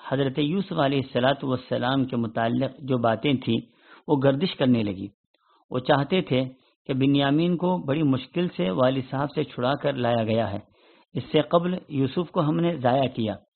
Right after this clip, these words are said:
अब कहीं फिर बिन्यामीन के बगैर वालिद के सामने जाना न पड़े,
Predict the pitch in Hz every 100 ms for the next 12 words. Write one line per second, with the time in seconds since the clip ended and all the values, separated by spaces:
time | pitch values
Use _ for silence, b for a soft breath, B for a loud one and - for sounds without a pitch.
0 | b b b - 139 135 147 170 175 190
1 | 170 139 131 127 143 190 160 139 120 135
2 | 135 120 127 139 - 127 123 120 127 120
3 | 110 113 131 110 110 95